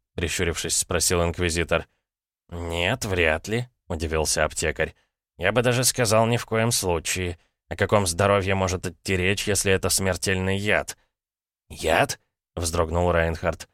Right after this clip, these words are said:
«Но мои люди едят его уже три дня». «Три дня?»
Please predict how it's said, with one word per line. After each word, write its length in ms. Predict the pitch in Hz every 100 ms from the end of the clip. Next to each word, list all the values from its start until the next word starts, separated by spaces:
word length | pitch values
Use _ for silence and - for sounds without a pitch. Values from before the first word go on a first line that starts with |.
| _ _ _ -
«Но 140 | 90
мои 180 | 104 107
люди 220 | 120 117
едят 400 | 113 110 104 117
его 180 | 110 117
уже 180 | 110 117
три 200 | 127 120
дня». 340 | 113 131 82 - _ _ _ _ _ -
«Три 260 | 90 113
дня?» 480 | 95 95 87 107